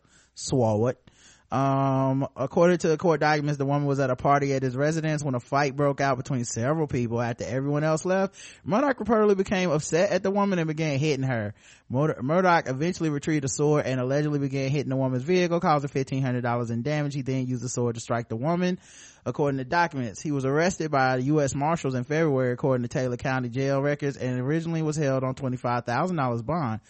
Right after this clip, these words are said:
According to jail records, he has a history of arrest on assault charges. He was arrested May twenty fourteen in connection with the incidents of ins-,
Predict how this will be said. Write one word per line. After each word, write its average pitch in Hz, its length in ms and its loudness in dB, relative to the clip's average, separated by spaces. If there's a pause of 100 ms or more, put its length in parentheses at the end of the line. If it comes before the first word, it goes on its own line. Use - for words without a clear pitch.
(300)
According 226 320 2
to - 80 -6
jail 165 120 6
records, 156 360 2
he 180 80 2
has 139 160 2
a 135 40 2
history 143 260 0
of 123 80 2
arrest 127 340 0
on 120 100 -2
assault 120 320 0
charges. 175 380 2
He 180 80 0
was 127 120 2
arrested 113 380 -2
May 117 180 -2
twenty 117 260 -2
fourteen 139 540 -2
in 143 80 -2
connection 117 420 -4
with 110 100 -2
the 104 100 -8
incidents 156 500 -6 (440)
of 120 400 2
ins-, 117 320 -4